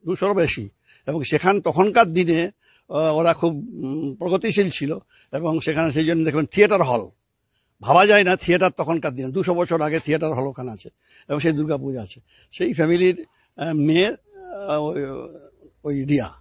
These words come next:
এবং সেই রিয়া কোনোদিন এখানে এসছে এটা কিনা জানি না। এই ঘটনার পরে যখন আমি খোঁজ নিলাম, তো ওরা বলছিল ছোটো ছিল তখন বোধহয় দশ পনেরো বছর আগে একবার এসছিল, এবং তারপরে ওরা কেউ আসেনি।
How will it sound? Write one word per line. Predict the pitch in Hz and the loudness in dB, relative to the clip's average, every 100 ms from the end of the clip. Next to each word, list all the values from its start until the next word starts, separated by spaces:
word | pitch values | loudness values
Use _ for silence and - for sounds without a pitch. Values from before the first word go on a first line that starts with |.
| - - _ _ _ | -20 -20 _ _ _
এবং | 127 143 | -8 -4
সেই | 127 123 | -2 -2
রিয়া | 135 151 180 190 180 | 2 6 8 8 4
কোনোদিন | 175 175 185 | 0 -2 -2
এখানে | 175 175 180 | -2 0 0
এসছে | 156 - 190 | 0 0 -2
এটা | 160 | 0
কিনা | 185 | 0
জানি | 180 165 | 2 2
না। | 160 | 2
এই | 160 | 2
ঘটনার | 131 170 180 185 | 0 0 2 2
পরে | 180 185 190 | 2 2 2
যখন | 180 | 4
আমি | 185 190 185 | 4 2 2
খোঁজ | 160 170 180 | 0 0 0
নিলাম, | 185 180 208 | 0 2 0
তো | - - - - | -2 -14 -12 -2
ওরা | 175 | 0
বলছিল | 190 190 214 202 | 2 2 0 0
ছোটো | - 147 220 | -4 -2 0
ছিল | 214 220 233 | 2 4 2
তখন | 208 185 196 190 | 4 2 2 0
বোধহয় | 180 196 175 - _ - | 2 2 0 -4 _ -12
দশ | 160 143 - | -6 -4 -4
পনেরো | 170 180 | -2 -2
বছর | 180 170 175 | 0 2 2
আগে | 151 175 | 2 0
একবার | 156 165 139 | -2 -2 -4
এসছিল, | - - 113 - _ _ _ _ _ | -2 -2 -4 -12 _ _ _ _ _
এবং | - 151 | -10 -6
তারপরে | 151 135 175 196 | -4 -4 0 2
ওরা | 180 170 | 4 4
কেউ | 165 165 | 0 -2
আসেনি। | 131 - 92 90 | -4 -6 -12 -16